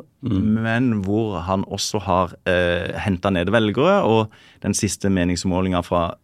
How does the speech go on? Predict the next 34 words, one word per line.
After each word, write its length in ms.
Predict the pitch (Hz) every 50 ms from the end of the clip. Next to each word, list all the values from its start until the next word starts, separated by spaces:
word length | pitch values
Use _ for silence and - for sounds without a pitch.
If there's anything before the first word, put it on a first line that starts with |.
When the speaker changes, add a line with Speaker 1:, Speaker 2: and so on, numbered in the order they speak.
| _ _ _ -
Speaker 2:
N 100 | 90 92
R 100 | 87 -
K, 240 | - - 104 113 117
som 160 | 113 - 98
var 100 | 87 87
da, 280 | 82 87 87 - - - -
eh, 540 | - 95 85 82 82 - 76 78 69 55 52
denne 240 | - 82 82 85
supermålingen, 800 | - - - 104 107 - 104 107 107 104 113 135 143 147 143 139 123
som 140 | - - 90
jo 120 | 90 92 92
var 160 | 87 85 87
en 200 | 87 87 87 85
måling 340 | 90 87 82 80 82 87 90
i 40 | 82
hvert 200 | 85 87 87 -
valgdistrikt, 540 | 92 92 104 107 104 104 - 135 139 - -
hvor 120 | 95 90 -
han, 220 | 85 82 - - -
hvor 180 | - - 90 85
han 100 | 85 87
får, 340 | - 87 92 - - - -
var 100 | 82 90
det 80 | - 95
seksten 360 | - - - 110 - - 87
komma 180 | - 80 85
syv 280 | 92 - - 98 - 113
prosent 340 | - 95 87 - 92 87 92
i 40 | 90
Vest-Agder, 480 | 92 85 - - - 104 127 143 135
det 100 | 98 85
er 120 | 87 92 90
jo 100 | 90 90
jubeltall 640 | 90 85 82 98 113 143 151 117 87 - 87 80 87